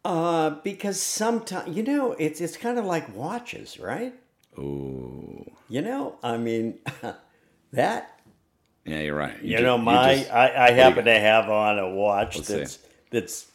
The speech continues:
Speaker 1: that's four hundred dollars,
Speaker 2: <laughs> Is that
Speaker 1: and you happen to have
Speaker 2: Apple
Speaker 1: on
Speaker 2: Watch?
Speaker 1: a Rolex.
Speaker 2: Uh, it's a, it's a Tudor.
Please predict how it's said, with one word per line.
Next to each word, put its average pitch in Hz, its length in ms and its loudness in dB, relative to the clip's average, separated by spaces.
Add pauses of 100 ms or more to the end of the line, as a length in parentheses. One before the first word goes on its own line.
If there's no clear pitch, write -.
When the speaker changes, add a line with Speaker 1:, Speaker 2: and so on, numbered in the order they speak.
Speaker 1:
that's - 220 -10
four 127 360 2
hundred 104 460 -2
dollars, 104 500 2
Speaker 2:
<laughs> 147 300 -6
Is 139 100 -14
that 120 80 -2
Speaker 1:
and 117 100 -2
you 254 220 0
happen 175 300 2
to 135 80 -2
have 127 240 0
Speaker 2:
Apple 110 160 0
Speaker 1:
on 107 180 -2
Speaker 2:
Watch? 101 100 -8
Speaker 1:
a 98 140 -4
Rolex. 95 1120 0 (260)
Speaker 2:
Uh, 92 40 0 (120)
it's - 100 -6
a, 104 40 0
it's 110 200 -2
a 143 60 -2
Tudor. 117 380 2